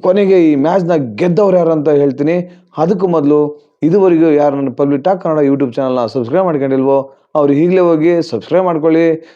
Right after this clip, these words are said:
ಹಾಗೆ ಪಕ್ಕದಲ್ಲಿರೋ ಬೆಲ್ ಐಕಾನ್ ಒತ್ಬಿಡಿ, ನನ್ನೆಲ್ಲ ನೋಟಿಫಿಕೇಶನ್‌ಗಳು ನಿಮಗೆ ಬರುತ್ತೆ. ಹಾಗೆ ಈ ಒಂದು ಟಿ ಟ್ವೆಂಟಿ ವರ್ಲ್ಡ್ ಕಪ್ ರಿವ್ಯೂ ಹೇಗಿದೆ ಅಂತ ಒಂದು ಕಾಮೆಂಟ್ ಮೂಲಕ ತಿಳಿಸಿ. ಯಾಕಂದ್ರೆ ನಿಮ್ಮ ಒಂದು ಕಾಮೆಂಟ್ ನನಗೆ ಇನ್ನೊಂದು ರಿವ್ಯೂ ಮಾಡೋದಕ್ಕೆ ತುಂಬಾ,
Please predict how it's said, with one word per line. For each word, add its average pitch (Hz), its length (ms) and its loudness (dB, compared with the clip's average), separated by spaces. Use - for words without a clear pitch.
ಹಾಗೆ 143 280 2
ಪಕ್ಕದಲ್ಲಿರೋ 151 560 0
ಬೆಲ್ 143 220 2
ಐಕಾನ್ 135 240 0
ಒತ್ಬಿಡಿ, 131 340 0
ನನ್ನೆಲ್ಲ 127 360 -2
ನೋಟಿಫಿಕೇಶನ್‌ಗಳು 131 680 -2
ನಿಮಗೆ 123 240 -2
ಬರುತ್ತೆ. 151 640 -2
ಹಾಗೆ 196 720 -2
ಈ 180 300 4
ಒಂದು 147 320 2
ಟಿ 240 220 -2
ಟ್ವೆಂಟಿ 202 260 2
ವರ್ಲ್ಡ್ 175 240 0
ಕಪ್ 156 180 -2
ರಿವ್ಯೂ 196 340 4
ಹೇಗಿದೆ 180 400 2
ಅಂತ 156 160 -2
ಒಂದು 139 360 0
ಕಾಮೆಂಟ್ 190 320 -2
ಮೂಲಕ 143 220 -2
ತಿಳಿಸಿ. 165 720 -4
ಯಾಕಂದ್ರೆ 180 400 0
ನಿಮ್ಮ 160 220 0
ಒಂದು 139 240 0
ಕಾಮೆಂಟ್ 185 360 -2
ನನಗೆ 143 240 0
ಇನ್ನೊಂದು 151 400 0
ರಿವ್ಯೂ 156 220 2
ಮಾಡೋದಕ್ಕೆ 143 360 -2
ತುಂಬಾ, 151 360 -2